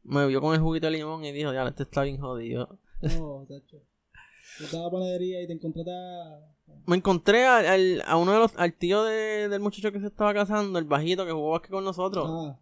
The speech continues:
Speaker 2: sí, ya sé
Speaker 1: Ah,
Speaker 2: cuál
Speaker 1: yo
Speaker 2: es,
Speaker 1: nunca
Speaker 2: ya
Speaker 1: me
Speaker 2: sé
Speaker 1: acuerdo
Speaker 2: cuál es.
Speaker 1: el nombre.
Speaker 2: No, yo tampoco. Es la, la leyenda, es la
Speaker 1: Sí,
Speaker 2: leyenda.
Speaker 1: pero me lo encontré allí y, y, y eso pasó.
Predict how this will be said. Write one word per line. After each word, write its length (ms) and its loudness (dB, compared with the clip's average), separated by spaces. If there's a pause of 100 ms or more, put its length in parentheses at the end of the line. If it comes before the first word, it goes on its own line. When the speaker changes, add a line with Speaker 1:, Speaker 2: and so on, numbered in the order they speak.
Speaker 2:
sí, 240 -8
ya 120 -10
sé 60 -8
Speaker 1:
Ah, 100 -2
Speaker 2:
cuál 100 -2
Speaker 1:
yo 80 0
Speaker 2:
es, 20 -2
Speaker 1:
nunca 160 -4
Speaker 2:
ya 60 0
Speaker 1:
me 40 4
Speaker 2:
sé 40 2
Speaker 1:
acuerdo 40 0
Speaker 2:
cuál 160 0
es. 60 0
Speaker 1:
el 60 -6
nombre. 360 -6
Speaker 2:
No, 140 -10
yo 120 -6
tampoco. 440 -8 (200)
Es 240 -12
la, 180 -6
la 140 -8
leyenda, 480 -2
es 80 -6
la 60 0
Speaker 1:
Sí, 60 0
Speaker 2:
leyenda. 480 0 (280)
Speaker 1:
pero 240 4
me 80 -2
lo 60 -6
encontré 420 -6
allí 160 -2
y, 1200 -6
y, 80 -8
y 40 -4
eso 180 -6
pasó. 320 -4